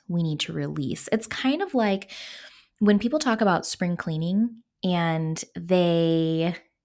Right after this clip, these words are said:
just feel so good and light afterwards. So I think I, I love following the lunar cycles because it kinda helps me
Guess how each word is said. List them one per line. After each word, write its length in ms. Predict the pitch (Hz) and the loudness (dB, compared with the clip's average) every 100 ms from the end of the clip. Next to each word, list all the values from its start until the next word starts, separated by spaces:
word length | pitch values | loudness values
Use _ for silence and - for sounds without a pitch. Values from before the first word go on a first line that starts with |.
| _ - | _ -8
just 340 | 180 180 - | -4 -2 -2
feel 180 | - 175 | 0 0
so 580 | 165 - - - 196 190 | 0 0 2 2 2 2
good 220 | 185 185 | 0 0
and 200 | 160 156 | 0 -2
light 180 | 156 170 | -2 -4
afterwards. 720 | - 143 - - - - - - _ _ _ _ _ _ _ _ - - | -4 -8 -6 -6 -6 -6 -6 -6 _ _ _ _ _ _ _ _ -10 -2
So 360 | - 214 190 | 2 6 8
I 160 | 190 190 | 6 4
think 400 | 185 202 208 - - 196 | 2 0 -2 -4 -4 0
I, 240 | 196 196 - | 2 0 -2
I 180 | 185 196 | 0 0
love 240 | 185 170 | -2 -4
following 400 | - 170 160 160 | -4 -6 -4 -6
the 100 | 156 | -6
lunar 300 | 156 160 151 | -6 -6 -8
cycles 460 | 151 151 143 147 147 | -6 -8 -6 -8 -8
because 560 | 160 - 156 147 151 - - - - - - - _ _ _ - | -10 -6 -4 -4 -6 -12 -18 -20 -20 -20 -20 -20 _ _ _ -2
it 160 | 202 | -2
kinda 400 | 196 - 196 214 | -2 -6 -4 -2
helps 560 | 233 - 190 180 - - | -4 -6 -8 -6 -6 -4
me 580 | 175 170 160 160 156 | -4 -4 -6 -6 -8